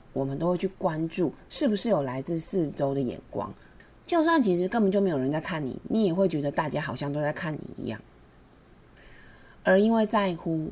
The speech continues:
我们就会很害怕自己被批判，或自己被讨厌，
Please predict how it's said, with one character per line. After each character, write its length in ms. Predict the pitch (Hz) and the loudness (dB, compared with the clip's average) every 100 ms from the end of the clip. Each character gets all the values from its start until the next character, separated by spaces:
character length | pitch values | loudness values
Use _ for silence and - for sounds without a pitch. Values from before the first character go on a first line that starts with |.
| - | -8
我 80 | 127 | -8
们 140 | 131 | -6
就 100 | 156 | -4
会 60 | 175 | -4
很 180 | - | -6
害 240 | - 160 147 | -6 -4 -4
怕 300 | - 160 - - - | -2 -4 -4 -16 -8
自 140 | 156 | -6
己 180 | 151 - | -4 -4
被 180 | 139 139 | -2 -4
批 200 | - 180 | -4 0
判， 260 | 220 190 - - | 0 0 -4 -8
或 120 | 160 | -4
自 120 | 165 | -4
己 140 | 147 - | -6 -4
被 160 | 143 135 | -4 -4
讨 260 | - - - | -6 -6 -4
厌， 240 | - 190 | 0 0